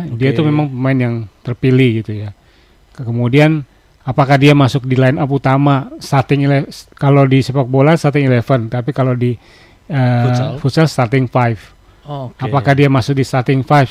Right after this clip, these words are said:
Speaker 1: di setiap kali, eh, klubnya bertanding? Itu juga
Speaker 2: Kok, jadi kalau starting itu menentukan juga ya?
Speaker 1: Iya, ya, ah.
Speaker 2: Oke, terus, terus?
Speaker 1: Kemudian, eh,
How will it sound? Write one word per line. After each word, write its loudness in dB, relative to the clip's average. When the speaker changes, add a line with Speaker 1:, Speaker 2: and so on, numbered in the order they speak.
Speaker 1:
di -6
setiap -6
kali, -2
eh, -2
klubnya 0
bertanding? -2
Itu -8
juga -2
Speaker 2:
Kok, -12
jadi -6
kalau -8
starting -8
itu -6
menentukan -6
juga -4
ya? -6
Speaker 1:
Iya, 4
ya, -8
ah. -4
Speaker 2:
Oke, -6
terus, -10
terus? -8
Speaker 1:
Kemudian, 0
eh, 0